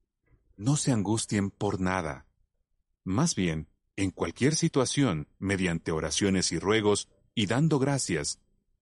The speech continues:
háganle saber a Dios sus peticiones. Y la paz de Dios, que está más allá de lo que ningún ser humano puede entender, protegerá sus corazones y sus mentes.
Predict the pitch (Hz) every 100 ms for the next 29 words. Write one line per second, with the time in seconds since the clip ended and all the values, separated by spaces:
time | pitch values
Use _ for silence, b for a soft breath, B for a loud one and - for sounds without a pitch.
0 | - 147 175 170 151 135 117 139 127 117
1 | 131 - 139 - 127 - 117 131 143 90
2 | 76 - _ _ _ _ _ _ _ 98
3 | 85 76 - 95 107 110 120 101 90 71
4 | - - _ _ - 120 147 143 160 151
5 | 135 139 147 127 113 123 107 101 92 185
6 | 190 196 175 131 131 117 - 117 131 127
7 | - 107 95 87 - - _ _ _ _
8 | _ - 101 - 104 92 - 90 92 104
9 | - 95 - 90 85 - 98 95 87 87
10 | - 85 85 82 76 69 71 - -